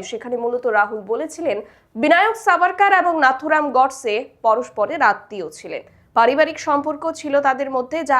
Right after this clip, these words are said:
আড়াল করছেন সাত্তুকি। রাহুলের দাবি, মায়ের দিক থেকে গডসে পরিবারের সঙ্গে সম্পর্ক রয়েছে সাত্তুকির।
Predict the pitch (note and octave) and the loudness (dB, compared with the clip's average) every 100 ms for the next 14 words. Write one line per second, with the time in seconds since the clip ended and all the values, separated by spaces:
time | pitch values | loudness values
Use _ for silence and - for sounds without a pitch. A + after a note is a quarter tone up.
0 | - A#3+ B3+ C4+ C4 B3 A3+ - F3+ D#3+ | 2 2 4 2 -2 -4 -8 -8 -16 -16
1 | F#3+ F3+ C3 B2 - _ _ _ - A3+ | -16 -16 -14 -12 -12 _ _ _ 0 2
2 | A#3+ B3+ A3 A#3 C4 F4+ F4+ _ - C4 | 2 0 2 2 0 -6 -12 _ 0 4
3 | C#4 G4 G#4 G4+ G4+ G4+ G#4 D4 C#4 C#4 | 4 2 -2 -8 -8 -8 -4 2 2 0
4 | G4 F#4+ E4+ E4 D#4+ D#4+ D#4+ C#4+ C#4 C#4+ | -8 -8 -8 -6 -8 -8 -8 -8 -8 -8
5 | B3 A#3+ B3+ B3 A#3+ C4 C#4 G#3+ - F3 | -8 -6 -8 -6 -4 -4 -6 -14 -18 -18
6 | - - E3 | -16 -14 -16